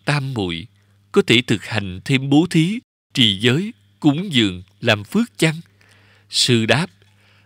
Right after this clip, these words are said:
ông có thể chuyên niệm Phật A Di Đà, nhưng không trì giới thì có tội hủy phạm. Nếu không bố thí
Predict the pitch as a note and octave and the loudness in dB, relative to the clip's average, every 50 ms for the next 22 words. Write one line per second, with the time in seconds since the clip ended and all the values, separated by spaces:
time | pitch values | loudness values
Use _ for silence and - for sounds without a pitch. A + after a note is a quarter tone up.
0 | _ _ - A#2+ A2+ A2 A2+ A2 G2 - D#3 - F#2+ F2 F#2+ - - C3+ B2+ B2 | _ _ 0 0 0 0 -4 -8 -4 -6 -4 -2 -2 -4 -4 -4 -2 -2 -2 -2
1 | A#2+ G#2 F#2 E2 E2 F2 - F#2+ F2 - _ - - B2+ B2+ B2 C3 C3 B2+ A2 | -2 -4 -4 -6 -6 -2 -2 -2 -2 -2 _ -6 -4 -4 -4 -2 -4 -4 -2 0
2 | A2 F#2+ F2 F2 E2 E2 _ _ _ _ _ _ _ - A#2 B2 B2 A#2 A2 - | 0 0 0 -2 -6 -10 _ _ _ _ _ _ _ -6 -2 -2 -2 -2 0 -2
3 | C3+ B2+ A#2+ - G#2 F#2+ F2 E2+ F#2+ A#2 A2+ C3 F3+ G#3+ - _ _ _ _ - | -2 -2 0 -2 -2 -2 -2 0 2 2 2 2 0 -4 -8 _ _ _ _ -6
4 | - A2+ G#2+ G2+ G2 F2 - F3 F#3+ - G2+ F#2+ F#2 F#2 - F#2+ G2 F#2 F#2 E2+ | -2 0 2 2 0 0 -2 -4 -2 0 0 -2 -2 -4 -4 -4 -4 -4 -4 -2
5 | - G2+ F2+ E2 D#2+ F2 G#2+ _ _ _ _ _ _ _ _ _ _ - - A2+ | 2 2 2 2 0 -6 -16 _ _ _ _ _ _ _ _ _ _ -10 -2 0
6 | A#2 A#2 C#3 F3+ F#3+ - - A2+ A2 A2+ A#2+ B2+ D3 - - D3+ C#3 E3 G3+ | 2 2 2 0 -2 -2 -4 -4 -2 0 0 0 0 0 0 0 0 0 -2